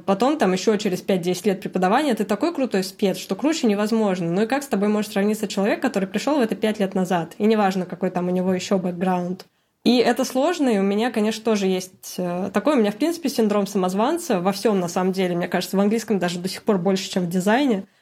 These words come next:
В дизайне у меня ещё идёт эта радость новичка, что я что-то умею. А вот в английском <laughs> у меня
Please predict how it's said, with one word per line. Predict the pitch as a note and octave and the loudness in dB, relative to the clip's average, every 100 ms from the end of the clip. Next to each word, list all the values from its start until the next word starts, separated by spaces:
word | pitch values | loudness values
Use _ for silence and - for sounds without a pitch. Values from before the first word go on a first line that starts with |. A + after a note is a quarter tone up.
| - | -4
В | G3 | 0
дизайне | G3+ G#3+ G3+ | 2 2 2
у | |
меня | F#3+ G3 | 2 2
ещё | F#3+ F#3+ F#3+ | 0 0 -2
идёт | F#3+ G3+ F#3+ | 0 0 0
эта | E3+ F#3 | -2 0
радость | F#3 E3+ - | -2 -2 -4
новичка, | E3+ F#3 - A3+ | -4 -2 0 0
что | D#4+ A#3 | 0 -2
я | F#3+ | -2
что-то | - F#3+ F#3+ | -2 -2 0
умею. | F#3+ F#3 F3+ F#3 G3 | 2 2 -2 -4 -2
А | G3 | 0
вот | G3 G#3 | 2 2
в | |
английском | G#3 C4 D4 B3 | 2 2 -2 0
<laughs> | |
у | A#3 | 2
меня | G3+ G#3+ | 2 0